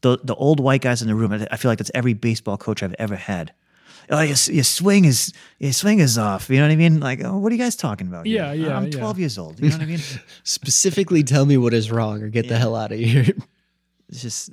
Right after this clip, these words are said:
Speaker 1: I
Speaker 2: You're
Speaker 1: don't
Speaker 2: just
Speaker 1: know.
Speaker 2: not enough confidence.
Speaker 1: Right, not
Speaker 2: Yeah.
Speaker 1: enough confidence.
Speaker 2: Like,
Speaker 1: I
Speaker 2: "I
Speaker 1: was
Speaker 2: know you're
Speaker 1: probably,
Speaker 2: only
Speaker 1: I was,
Speaker 2: twelve, but you got
Speaker 1: yeah.
Speaker 2: an ugly girlfriend."
Speaker 1: I was dating a five at the time,
Speaker 2: <laughs>
Speaker 1: yeah.
Speaker 2: Right.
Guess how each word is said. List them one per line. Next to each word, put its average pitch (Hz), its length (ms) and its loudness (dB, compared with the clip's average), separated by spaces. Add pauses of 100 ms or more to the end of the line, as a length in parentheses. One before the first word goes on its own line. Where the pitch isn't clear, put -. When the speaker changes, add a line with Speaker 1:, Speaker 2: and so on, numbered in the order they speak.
Speaker 1:
I - 40 -12
Speaker 2:
You're 147 100 -2
Speaker 1:
don't 151 100 2
Speaker 2:
just 131 200 -6
Speaker 1:
know. 147 80 2
Speaker 2:
not 139 40 -2
enough 135 220 -4
confidence. 127 520 -10
Speaker 1:
Right, 139 240 -4
not 117 140 -6
Speaker 2:
Yeah. 107 60 -6
Speaker 1:
enough 120 100 -12
confidence. 104 340 -14
Speaker 2:
Like, 120 120 -8
Speaker 1:
I 127 40 -8
Speaker 2:
"I - 40 -2
Speaker 1:
was 143 40 0
Speaker 2:
know 156 60 0
you're 160 80 0
Speaker 1:
probably, 160 80 0
Speaker 2:
only 151 120 0
Speaker 1:
I - 100 -6
was, 135 100 -4
Speaker 2:
twelve, 120 160 -6
but 120 140 -12
you 120 60 -8
got 135 120 -4
Speaker 1:
yeah. 127 60 -6
Speaker 2:
an 131 60 -6
ugly 120 220 -6
girlfriend." 113 360 -12
Speaker 1:
I - 20 -8
was 107 140 -8
dating 117 260 -2
a - 40 0
five 110 260 -6
at - 60 -8
the - 40 -8
time, 82 360 -16
Speaker 2:
<laughs> - 20 -14
Speaker 1:
yeah. 87 160 -12 (120)
Speaker 2:
Right. 139 720 -2